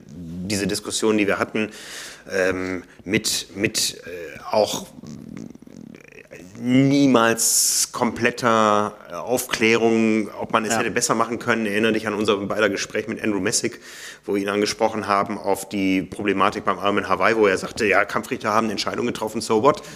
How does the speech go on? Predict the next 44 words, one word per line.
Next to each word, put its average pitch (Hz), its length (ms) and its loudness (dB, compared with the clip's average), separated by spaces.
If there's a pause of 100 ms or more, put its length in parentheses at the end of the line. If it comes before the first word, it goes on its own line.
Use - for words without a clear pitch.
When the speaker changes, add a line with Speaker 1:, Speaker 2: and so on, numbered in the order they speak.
Speaker 2:
Ja. 117 160 4
Speaker 1:
Ne, 120 320 2
da 107 120 4
war 107 120 2
alles 110 240 -2
richtig. 120 440 0
Ähm, 110 280 4
was 110 100 -2
soll 110 160 0
ich - 80 -8
da 107 100 2
jetzt 107 180 4
noch 104 100 -8
zu - 140 -6
sagen? 127 480 -2
Ja, 110 180 4
also 98 200 -2
es 98 140 -4
war 107 80 0
eine 104 120 0
Tatsachenentscheidung 117 880 -2
und 104 280 -4 (240)
die 87 100 -4
Athleten 104 340 2
haben 110 160 0
betrogen, 123 440 0
dafür 123 260 0
wurden 120 180 2
sie 117 380 -4
sanktioniert. 139 460 -2
Das - 120 -10
war 90 80 -4
mehr 101 140 0
oder 104 60 0
weniger 110 200 2
sein 117 180 0
Wortlaut. 120 460 0 (320)
Ja, 104 140 2
das 110 480 2
wird 127 160 0
man 127 140 0
alles 107 280 -2
zukünftig - 460 -8
viel, 120 600 6